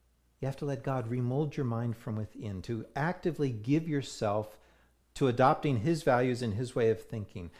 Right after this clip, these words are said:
That's the Christian life in a nutshell. Live here, resisting the squeezing pressures of this world while giving yourself to what God is doing.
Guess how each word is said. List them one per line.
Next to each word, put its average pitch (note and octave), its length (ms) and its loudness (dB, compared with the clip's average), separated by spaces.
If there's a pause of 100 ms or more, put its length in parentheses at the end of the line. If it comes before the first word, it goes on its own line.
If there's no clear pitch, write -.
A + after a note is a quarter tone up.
(440)
That's D#3+ 320 -4
the G3 80 -2
Christian D#3+ 400 -8
life B2+ 240 -8
in B2 60 -6
a A2+ 60 -4
nutshell. G#2+ 600 -8 (1040)
Live F#3+ 320 6
here, C#3+ 260 8
resisting C3 680 2
the G3+ 80 6
squeezing F#3+ 500 0
pressures D3+ 520 -2
of C#3 280 0
this D3+ 280 -4
world A2 320 0 (160)
while B2+ 200 6
giving E3 300 4
yourself D#3+ 440 0
to - 100 -10
what A#2+ 200 0
God G#2+ 260 -2
is G2+ 180 -6
doing. E2+ 480 -6